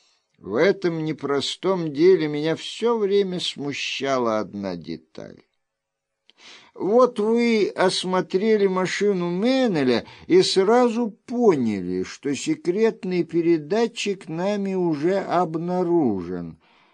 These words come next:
А если бы вы этого не поняли,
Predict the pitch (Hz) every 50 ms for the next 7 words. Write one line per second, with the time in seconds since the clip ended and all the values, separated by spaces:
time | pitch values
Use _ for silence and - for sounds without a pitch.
0 | _ _ _ _ _ _ _ _ - 113 117 120 123 123 123 123 123 123 123 120
1 | 120 117 113 113 113 101 92 90 110 123 156 180 185 185 175 - - - - -
2 | 127 131 131 135 131 123 113 101 113 117 117 117 110 110 110 113 110 110 110 107
3 | 104 101 98 98 _ - - 101 98 92 92 90 90 90 87 87 82 - - _
4 | _ _ _ _ _ _ _ _ - - 120 113 110 110 104 107 _ - - 82
5 | 78 71 78 76 78 85 95 101 113 123 135 143 175 175